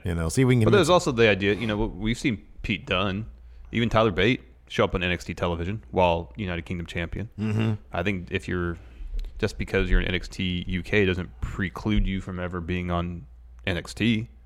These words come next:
Speaker 2: North America.
Speaker 1: No, I'm just saying, I'm just saying, if he, if Walter doesn't want to because he doesn't wanna leave Europe.
Speaker 2: Well, I would hope that he would put some verbiage in his contract
Speaker 1: <laughs>
Speaker 2: saying that they just can't do that.
Speaker 1: Yeah,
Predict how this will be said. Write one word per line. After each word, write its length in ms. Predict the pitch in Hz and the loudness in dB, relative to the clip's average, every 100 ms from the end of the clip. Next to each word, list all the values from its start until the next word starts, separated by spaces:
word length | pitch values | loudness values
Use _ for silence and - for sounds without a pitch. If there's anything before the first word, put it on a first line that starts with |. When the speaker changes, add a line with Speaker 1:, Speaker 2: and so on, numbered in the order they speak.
| - - | -6 2
Speaker 2:
North 180 | 92 | 2
America. 280 | 95 95 120 | 4 2 4
Speaker 1:
No, 200 | 147 147 - | 4 2 2
I'm 280 | 120 160 175 | 4 4 4
just 240 | 147 - | 4 2
saying, 400 | 139 120 113 107 | 2 4 2 0
I'm 200 | 98 123 | 0 2
just 200 | 117 107 | 2 2
saying, 540 | - 113 98 90 87 82 - - _ _ _ - - - - - | 0 0 0 -2 -2 -4 -12 -20 _ _ _ -20 -20 -20 -16 -4
if 200 | 104 - | -4 -4
he, 200 | - 117 | -4 -2
if 100 | 101 | -2
Walter 560 | 101 113 131 127 127 110 | 2 6 6 6 4 4
doesn't 460 | 104 107 104 92 92 | 4 2 2 0 2
want 380 | 107 127 120 - | 4 4 2 0
to 500 | 113 98 85 78 82 | 0 0 0 -6 -6
because 300 | 98 117 98 | -2 0 2
he 100 | 107 | 2
doesn't 240 | 101 98 | 0 0
wanna 200 | 95 95 90 | 0 -2 0
leave 260 | 98 90 | 0 -2
Europe. 640 | 85 92 127 104 76 78 - - - | -2 4 4 4 0 -6 -8 -10 -4
Speaker 2:
Well, 140 | 139 110 | 2 4
I 80 | 95 | 4
would 120 | 85 | 2
hope 220 | 110 101 | 0 0
that 140 | 92 92 | -4 -4
he 120 | 95 | -4
would 180 | 87 80 - - - - - - - _ _ _ - | -4 -6 -16 -20 -20 -20 -20 -20 -20 _ _ _ -4
put 160 | - - - - | -4 -6 -20 -20
some 340 | - - 90 90 | -16 -10 -8 -4
verbiage 440 | 98 110 95 95 | 2 2 4 2
in 60 | 92 | 0
his 120 | 85 | -2
contract 580 | - 120 120 180 135 160 | 0 4 6 6 6 6
Speaker 1:
<laughs> 20 | |
Speaker 2:
saying 260 | 101 87 87 | 4 2 0
that 200 | 85 85 - - 101 | 0 -2 -8 -16 -6
they 140 | 92 | -4
just 160 | 90 - | -4 -6
can't 220 | 85 78 | -8 -4
do 160 | 104 | -6
that. 160 | 87 - | -4 -2
Speaker 1:
Yeah, 400 | 101 95 90 85 | 0 2 2 -2